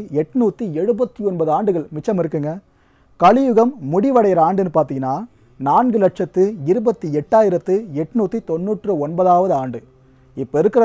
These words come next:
ரெண்டாயிரத்தி இருபதுக்கும் நான் குறிப்பிட்ட வருஷத்துக்கும் எவ்வளவு டிஸ்டன்ஸ் பாத்தீங்களா? So இதுல மக்கள் ஒரு தெளிவுக்கு வந்துருங்க.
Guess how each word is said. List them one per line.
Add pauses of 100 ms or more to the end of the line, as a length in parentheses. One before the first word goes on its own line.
ரெண்டாயிரத்தி
இருபதுக்கும் (200)
நான்
குறிப்பிட்ட
வருஷத்துக்கும் (200)
எவ்வளவு
டிஸ்டன்ஸ்
பாத்தீங்களா? (540)
So (140)
இதுல (340)
மக்கள்
ஒரு (100)
தெளிவுக்கு
வந்துருங்க.